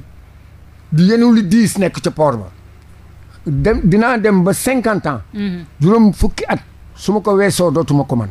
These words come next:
Speaker 2: Mhm. Dootoo am doole ba.
Speaker 1: Dootoo am dooleem. Dafa am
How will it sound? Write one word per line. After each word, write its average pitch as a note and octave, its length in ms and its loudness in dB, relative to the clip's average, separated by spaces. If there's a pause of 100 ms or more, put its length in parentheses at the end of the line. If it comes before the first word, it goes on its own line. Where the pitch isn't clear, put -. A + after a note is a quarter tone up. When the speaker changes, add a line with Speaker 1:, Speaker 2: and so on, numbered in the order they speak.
Speaker 2:
Mhm. F3 280 -6
Dootoo G3+ 240 -4
am F3+ 180 -4
doole E3 280 -6
ba. C#3+ 160 -16
Speaker 1:
Dootoo C#3+ 220 -4
am F#3 180 2
dooleem. G3+ 320 0 (560)
Dafa F3 220 -2
am A3+ 260 -2